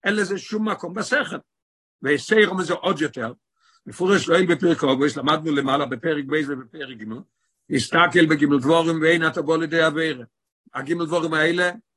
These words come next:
דע מאין בוסו, לא נטע הולך, ולפני מי אתה עושה לתים וחשבון. זה יביא אותך למה? ואלה דבורים פשוט כתוב, ואין אתה בא לידי עבירה.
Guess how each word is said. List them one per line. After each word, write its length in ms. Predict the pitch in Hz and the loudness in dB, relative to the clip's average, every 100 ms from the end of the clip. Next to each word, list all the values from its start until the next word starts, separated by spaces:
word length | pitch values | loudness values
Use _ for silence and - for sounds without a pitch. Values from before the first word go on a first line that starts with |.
| - | -6
דע 200 | 156 170 | -2 -2
מאין 360 | 160 151 151 | -2 -4 -4
בוסו, 480 | 147 170 - 165 156 | -4 -4 -4 -4 -4
לא 160 | 151 139 | -6 -6
נטע 220 | 143 143 | -8 -4
הולך, 420 | 156 175 170 151 | -2 0 2 0
ולפני 260 | 160 160 170 | -2 -4 -2
מי 160 | 170 | 2
אתה 140 | 165 170 | 2 2
עושה 180 | 156 165 | -2 -4
לתים 280 | 165 - | -12 -14
וחשבון. 360 | 165 143 147 165 - _ - | -8 -6 -6 -8 -20 _ -8
זה 240 | 123 226 | 4 6
יביא 320 | 226 185 185 208 | 6 4 4 0
אותך 240 | 196 190 185 | 0 -2 -2
למה? 360 | 170 147 156 - _ _ _ - | 0 0 0 -4 _ _ _ -4
ואלה 260 | 165 214 | 0 2
דבורים 300 | 185 196 196 | 0 -2 -4
פשוט 180 | 165 190 196 185 | -6 -8 -4 -2
כתוב, 340 | 185 160 190 180 | -2 -2 -2 -2
ואין 480 | 190 - 214 240 233 | -6 0 2 6 4
אתה 200 | 220 208 | 4 2
בא 220 | 165 165 180 | 2 0 0
לידי 180 | 185 | -2
עבירה. 340 | 208 202 277 | -2 0 0